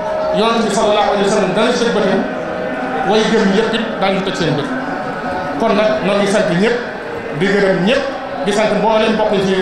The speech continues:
ñëpp, di mbokk Touba yi, di mbokk Darou Moukhty yi, di sant autorité yi nga xam ne président de la République yebal na leen fi, te ñu dikk fi teewal fi, teewal ko fi ngir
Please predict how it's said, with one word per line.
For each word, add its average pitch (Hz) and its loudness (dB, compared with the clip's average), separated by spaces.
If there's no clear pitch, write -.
ñëpp, 233 2
di 190 0
mbokk 202 2
Touba 202 2
yi, 190 2
di 185 -2
mbokk 190 2
Darou 196 2
Moukhty 202 0
yi, - 0
di 196 0
sant 214 2
autorité 226 2
yi 208 4
nga 247 2
xam 214 0
ne 208 0
président 208 2
de 208 0
la 202 4
République 196 2
yebal 226 2
na 214 0
leen 202 2
fi, 202 -2
te - -2
ñu 220 2
dikk 220 2
fi 208 0
teewal 226 2
fi, 202 -2
teewal 226 2
ko 220 0
fi 202 -2
ngir 208 2